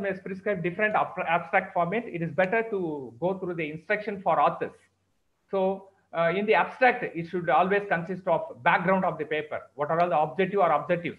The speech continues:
Usually one or two objectives. It is not a research, P H D research. It is only an article. We can have one or two objectives. What are the methods? What are the research designs we are following? And what about the, um,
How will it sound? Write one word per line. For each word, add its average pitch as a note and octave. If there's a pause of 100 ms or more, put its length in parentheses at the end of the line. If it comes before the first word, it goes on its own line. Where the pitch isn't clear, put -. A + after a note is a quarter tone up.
(140)
Usually G#3
one F3
or F3+
two F3+
objectives. D#3 (180)
It D3
is E3
not F#3+
a E3
research, D3 (200)
P F3+
H F3
D D3
research. D3+
It D#3
is E3+
only F#3
an E3+
article. D#3+ (280)
We E3
can E3+
have F3
one E3
or F3+
two E3
objectives. C3 (380)
What D#3
are E3+
the D#3
methods? E3+
What C#3+
are D3+
the C#3 (260)
research D3+
designs E3+
we D3+
are C3+
following? C#3+ (320)
And C#3+
what C#3+
about D#3
the, G3 (340)
um, A#2+